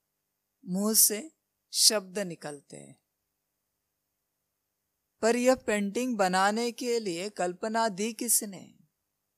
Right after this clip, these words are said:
आई कहाँ से? देखो, हमने कितना सुंदर गीत रचा, पर यह बुद्धि में गीत डाला किसने?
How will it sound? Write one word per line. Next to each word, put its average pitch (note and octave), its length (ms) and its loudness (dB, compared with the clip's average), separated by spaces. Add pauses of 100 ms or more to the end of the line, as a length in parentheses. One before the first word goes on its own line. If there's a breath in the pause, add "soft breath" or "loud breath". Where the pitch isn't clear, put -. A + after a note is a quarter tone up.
(2500)
आई F#3 280 4
कहाँ A#3+ 380 0
से? - 480 0 (1120)
देखो, G3 280 0
हमने B3 260 2
कितना A#3 400 -2
सुंदर A3 480 2
गीत G3+ 420 -6
रचा, D3+ 540 -4 (1600)
पर G3+ 140 0
यह A3+ 220 4
बुद्धि G3 460 0
में B3 260 0
गीत A3+ 340 -6
डाला F3+ 520 4
किसने? G#3+ 600 -2